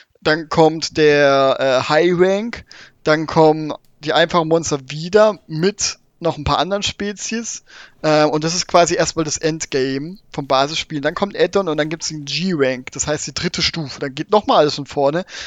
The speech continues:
aber mit auch noch mal neuen Monstern, ähm, und, ähm, also mit den richtig krassen Viechern, ja, und alles noch mal schwieriger. Und dann gibt's noch mal so Tempered Monster, das war bei World,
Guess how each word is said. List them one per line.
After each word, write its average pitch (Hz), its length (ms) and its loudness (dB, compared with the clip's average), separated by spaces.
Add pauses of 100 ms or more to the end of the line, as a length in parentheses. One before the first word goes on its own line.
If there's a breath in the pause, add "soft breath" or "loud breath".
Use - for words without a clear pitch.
(140 loud breath)
aber 190 280 6
mit 185 200 0
auch 185 160 4
noch 160 140 -2
mal 151 100 2
neuen 151 380 0
Monstern, 202 580 -2 (380 loud breath)
ähm, 160 680 2 (120)
und, 156 680 4
ähm, 143 960 2 (360)
also 143 240 -8
mit 139 140 -6
den 131 80 -8
richtig 151 600 -6
krassen 139 420 -6
Viechern, 131 480 -10
ja, 127 260 -4
und 135 140 -12
alles 139 240 -8
noch 135 120 -8
mal 139 120 -6
schwieriger. 139 560 -8 (380 loud breath)
Und 139 80 -6
dann 156 80 -2
gibt's 175 180 -2
noch 165 80 0
mal 139 160 2
so 127 100 -6
Tempered 147 600 -2
Monster, 131 360 -8
das - 140 -16
war 123 120 -8
bei 123 200 -8
World, 127 400 -4